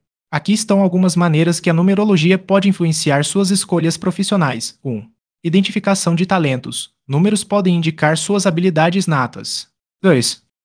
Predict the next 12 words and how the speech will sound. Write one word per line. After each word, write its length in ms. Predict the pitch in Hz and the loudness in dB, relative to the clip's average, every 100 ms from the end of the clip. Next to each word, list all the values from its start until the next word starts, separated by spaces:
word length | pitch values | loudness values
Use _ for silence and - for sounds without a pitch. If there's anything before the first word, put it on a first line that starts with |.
| - | -4
Escolha 340 | 196 - 190 | -4 0 2
de 100 | 160 | 2
carreira. 540 | 170 185 170 143 120 120 | 0 0 2 0 -2 -6
Alguns 380 | 143 123 160 208 | -4 0 0 2
números 320 | 175 190 196 | 2 2 2
se 80 | 202 | 2
relacionam 560 | 185 190 185 180 180 180 | 2 2 2 2 2 4
melhor 340 | 196 165 147 | 4 4 2
com 180 | 151 175 | 2 -2
certas 420 | - 175 180 185 | 2 0 2 -2
profissões. 920 | - 190 185 - 165 123 104 - - _ _ _ - | -2 -2 -2 -2 -2 -2 -4 -8 -14 _ _ _ -2
Três. 420 | 185 123 - | 2 2 0